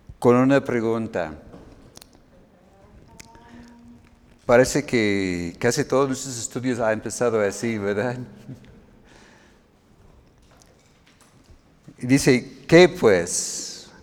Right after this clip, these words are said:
Lo que buscaba Israel no lo han alcanzado, pero los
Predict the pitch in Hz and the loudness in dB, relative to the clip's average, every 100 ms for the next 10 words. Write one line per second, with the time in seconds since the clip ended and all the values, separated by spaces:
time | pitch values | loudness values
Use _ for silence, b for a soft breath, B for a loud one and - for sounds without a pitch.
0 | - - b b b b _ - 143 143 | -20 -20 b b b b _ -4 4 6
1 | 151 175 160 165 151 - 208 202 196 220 | 8 4 4 0 0 2 4 4 2 0
2 | 139 123 120 110 110 113 131 143 135 - | -2 -2 2 4 4 2 0 -6 -10 -20
3 | - - - _ _ _ _ _ _ _ | -20 -20 -20 _ _ _ _ _ _ _
4 | _ _ _ _ _ _ 120 135 160 170 | _ _ _ _ _ _ 0 4 6 6
5 | 160 143 139 131 120 107 - 117 104 87 | 6 6 4 0 -2 -2 2 6 4 2
6 | 76 78 - - - - - - - - | -6 -14 -20 -20 -20 -20 -20 -20 -20 -6
7 | 139 135 143 143 135 127 | -2 2 2 4 2 0